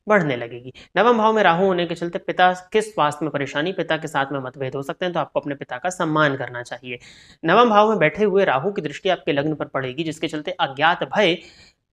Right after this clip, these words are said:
से आप ग्रसित हो सकते हैं, फिजूल का टेंशन आपके दिमाग में हो सकता है, ये रहेगा। कन्फ्यूजन, भ्रम की स्थिति भी आपके साथ में बनेगी, तो उस पर आपको नियंत्रण रखने की आवश्यकता है। उसके लिए मैं आपको कुछ उपाय बता दूंगा। पराक्रम भाव पर राहु की दृष्टि पड़ने के चलते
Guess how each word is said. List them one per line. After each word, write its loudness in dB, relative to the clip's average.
से 2
आप 6
ग्रसित -2
हो -4
सकते -6
हैं, -2
फिजूल 0
का 0
टेंशन -2
आपके 0
दिमाग -2
में -4
हो -10
सकता -8
है, -6
ये 0
रहेगा। 2
कन्फ्यूजन, -2
भ्रम 0
की -4
स्थिति -4
भी -2
आपके -4
साथ -8
में -6
बनेगी, -8
तो 2
उस 0
पर 2
आपको 0
नियंत्रण 0
रखने -4
की -6
आवश्यकता -6
है। -2
उसके -8
लिए -6
मैं -4
आपको -12
कुछ -14
उपाय -2
बता 4
दूंगा। -8
पराक्रम 4
भाव 4
पर 2
राहु 6
की -2
दृष्टि -6
पड़ने -2
के -6
चलते -6